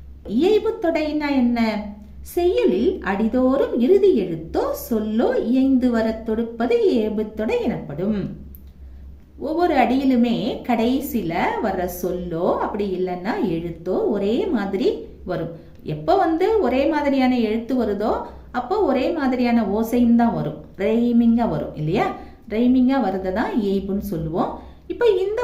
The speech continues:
பாடல்ல அந்த மாதிரி வர ரைமிங் வேர்ட்ஸ் எது அப்படின்னு பார்க்கலாம். எடுத்துக்காட்டு, சூடுமலை, யாடுமலை, வாழுமலை, தூங்குமலை.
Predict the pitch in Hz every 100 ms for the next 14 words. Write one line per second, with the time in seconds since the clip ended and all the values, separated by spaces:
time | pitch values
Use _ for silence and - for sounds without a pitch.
0 | 494 269 208 196 196 359 277 269 302 302
1 | 294 294 240 220 453 320 269 254 233 214
2 | 208 208 196 190 196 185 165 - - 190
3 | 233 214 208 220 381 - - - - -
4 | 202 226 226 247 240 277 508 - - -
5 | 392 427 403 233 175 170 370 - 254 220
6 | 285 359 226 170 165 370 440 262 302 330
7 | 277 165 170 453 - - 427 320 233 180
8 | 151